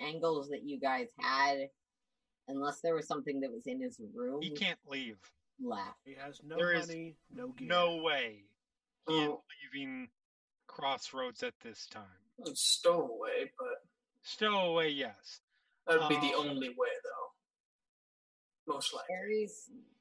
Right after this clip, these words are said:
Speaker 1: he wasn't a stealther from what you kn-, knew of
Speaker 3: Yeah.
Speaker 1: him.
Speaker 3: He's not,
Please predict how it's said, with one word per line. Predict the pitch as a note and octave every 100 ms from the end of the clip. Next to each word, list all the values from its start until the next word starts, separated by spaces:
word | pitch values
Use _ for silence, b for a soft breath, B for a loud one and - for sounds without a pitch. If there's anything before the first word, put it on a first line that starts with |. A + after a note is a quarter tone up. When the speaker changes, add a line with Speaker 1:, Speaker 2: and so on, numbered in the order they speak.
| -
Speaker 1:
he | A3
wasn't | G#3+ B3 A#3 E3+
a | D#3+
stealther | - C#4 A#3 - - - _ _
from | C#4 B3+ A#3
what | B3+ -
you | B3 A#3
kn-, | A3+ G#3+ A#3 A3+
knew | C#4 C4 A3+
of | A#3
Speaker 3:
Yeah. | -
Speaker 1:
him. | - - - _ -
Speaker 3:
He's | D3 C#3 A3
not, | C#3 B2+